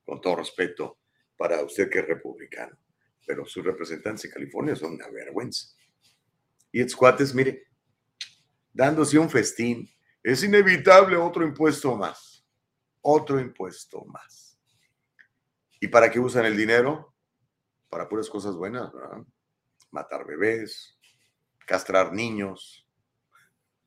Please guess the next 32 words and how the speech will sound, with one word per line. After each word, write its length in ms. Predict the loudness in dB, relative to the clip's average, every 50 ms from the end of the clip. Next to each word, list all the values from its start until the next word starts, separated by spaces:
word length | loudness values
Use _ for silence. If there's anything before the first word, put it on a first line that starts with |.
| _ _ _ _ _ _ _ _ _ _ -20 -20 -20 _ _ -2
darle 260 | 0 0 2 0 -2
dinero 240 | -2 -2 0 0 0
a 60 | 0
los 180 | -2 -4 -8
sindicatos 560 | -10 -12 -12 -8 -4 -2 -2 -2 -4 -6 -10 -10
de 80 | -12
maestros 880 | -10 -4 -2 -2 -2 -2 -4 -8 -16 -14 -10 -8 -8 -8 -8 -10 -16 _ _ _ -20 -20 -20 -20 -20 _ _ _ _
para 180 | -8 -8 -6 -6
que 200 | -8 -12 -20 -14 _
promuevan 440 | -4 -4 -2 0 0 0 -2 -2 -2
más 200 | -2 -4 -4 -4
candidatos 600 | -4 -6 -6 -4 -4 -4 -6 -6 -6 -10 -10 -6
de 100 | -4 -4
ellos 180 | -4 -4 -6 -8
mismos. 360 | -8 -8 -10 -10 -10 -12 -10 -6
Es 280 | 0 2 2 2 0 -2
una 180 | -6 -8 -8 -8
corrupción 500 | -8 -10 -14 -14 -10 -8 -8 -8 -8 -10
brutal. 480 | -12 -14 -18 -20 -14 -12 -10 -10 -10 -14 _ _ _ _ _ _ _ _ _ _ _ -20 -20 -20 _ _
Pero 300 | 10 12 12 12 12 10
yo 80 | 6
no 80 | 6 4
sé 140 | 2 2 2
cuándo 380 | 2 2 2 2 0 0 -4
o 160 | -4 -2 2
la 120 | 2 2 2
gente 460 | 2 0 -2 0 -2 -2 -2 -4 -6
o 120 | -6 -6 -4
se 180 | -4 -8 -2
cansa 340 | 0 0 0 2 0 -4 -6
y 80 | -6 -6
empieza 560 | -6 -6 -6 -6 -6 -6 -6 -8 -10 -14